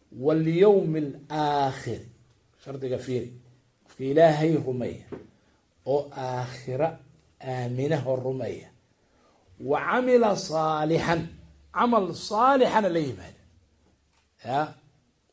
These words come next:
iimaan iyo aakhiro rumaynteed iyo camal saalix ah. "فلهم أجرهم عند ربهم ولا خوف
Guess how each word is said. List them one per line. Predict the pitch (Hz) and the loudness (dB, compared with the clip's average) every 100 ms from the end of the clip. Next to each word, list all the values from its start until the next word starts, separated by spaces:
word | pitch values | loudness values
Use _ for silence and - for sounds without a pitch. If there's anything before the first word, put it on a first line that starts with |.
| _ | _
iimaan | 147 156 160 185 226 240 254 - _ _ _ _ _ _ _ _ _ _ _ _ 117 | -2 -2 0 2 4 2 -2 -12 _ _ _ _ _ _ _ _ _ _ _ _ -14
iyo | 120 113 - | -14 -14 -14
aakhiro | 135 120 - - 131 175 220 | -10 -10 -10 -6 2 4 4
rumaynteed | 180 175 175 165 160 175 - - _ _ _ | 2 -2 -2 2 2 2 0 -20 _ _ _
iyo | 160 196 233 233 233 | -6 -2 0 -2 -4
camal | 160 156 139 | -10 -10 -6
saalix | 156 165 139 135 | -2 0 0 -2
ah. | 143 - _ _ _ _ _ _ _ _ _ _ _ _ - - - - - | -4 -6 _ _ _ _ _ _ _ _ _ _ _ _ -20 -20 -20 -16 -6
"فلهم | 139 151 139 135 139 | 0 0 0 -6 -8
أجرهم | 139 139 127 117 | -6 -6 -6 -10
عند | 127 | -10
ربهم | 123 123 110 120 123 135 131 - | -8 -8 -10 -10 -8 -8 -12 -14
ولا | 120 120 139 139 120 | -8 -6 -4 -4 -8
خوف | - 147 151 151 143 | -10 -6 -4 -4 -6